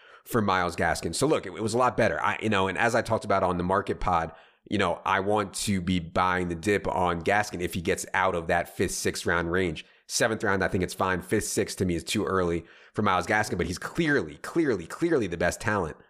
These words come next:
running back talent in this room. So it was just encouraging to see him used that way.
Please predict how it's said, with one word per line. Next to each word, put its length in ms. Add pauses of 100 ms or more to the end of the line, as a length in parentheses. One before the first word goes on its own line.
(320)
running 200
back 160
talent 380 (500)
in 140
this 220
room. 280
So 120
it 20
was 80
just 160
encouraging 460
to 60
see 220
him 160
used 240
that 140
way. 220